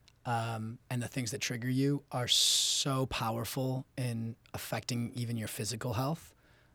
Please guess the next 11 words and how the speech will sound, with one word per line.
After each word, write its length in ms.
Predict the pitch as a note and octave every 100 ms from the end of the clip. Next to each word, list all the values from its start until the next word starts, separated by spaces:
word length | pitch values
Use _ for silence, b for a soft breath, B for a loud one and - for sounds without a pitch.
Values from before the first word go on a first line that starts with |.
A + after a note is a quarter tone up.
| _
Like, 360 | A#2+ A2+ - - _ _ _ _ -
any 200 | B2 B2
physical 420 | - A#2 A2+ C3
disease, 560 | A2 G#2 G#2 A#2 C3+ - -
that 300 | A#2+ A2+ - _ b b b -
uncovering 640 | C3 - B2+ A#2 C3+ C#3
those, 500 | C#3+ D#3 E3+ - - _ b b b b b -
um, 480 | B2 A#2 A#2 A2+ -
and 140 | B2+
releasing 480 | A#2+ A#2 A2+ - C#3
them 320 | D3 D#3 D#3+